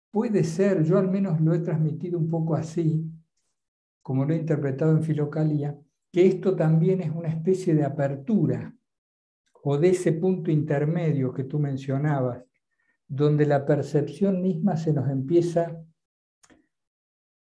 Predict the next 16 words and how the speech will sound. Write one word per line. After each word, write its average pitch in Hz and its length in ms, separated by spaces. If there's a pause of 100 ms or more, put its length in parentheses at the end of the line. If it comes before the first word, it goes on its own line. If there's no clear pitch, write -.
(140)
a 131 140
transfigurar, 131 840
es 139 80
una 143 240
palabra 135 420
demasiado 127 600
grande, 113 520
pero 120 200
digamos, 135 340
se 151 100
empieza 160 340
a 160 60
transformar 147 600
la 135 120
percepción 135 580
habitual. 113 600